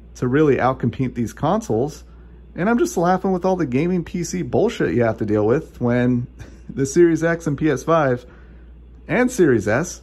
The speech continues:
run games just fine. They're playable now. The consoles are now playable. All right, well, I'm done rambling now. Um, actually gonna return this G P U.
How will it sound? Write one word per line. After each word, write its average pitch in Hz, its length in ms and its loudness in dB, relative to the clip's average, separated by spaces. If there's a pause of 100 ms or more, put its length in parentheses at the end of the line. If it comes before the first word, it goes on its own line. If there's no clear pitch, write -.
(120)
run 233 320 0
games 220 280 0
just 143 320 -2
fine. 208 400 -4 (840)
They're 175 100 -2
playable 220 440 2
now. 92 280 -6 (200)
The 139 100 -2
consoles 202 420 0
are 151 80 0
now 135 180 0
playable. 95 440 -2 (1600)
All 180 60 6
right, 101 240 -4
well, 139 320 0 (140)
I'm 202 160 0
done 151 280 2
rambling 127 360 0
now. 131 260 -2 (1080)
Um, 107 480 -4
actually 143 240 -4
gonna 135 120 4
return 117 300 -2
this 101 140 -4
G 107 160 -6
P 104 120 -10
U. 95 180 -6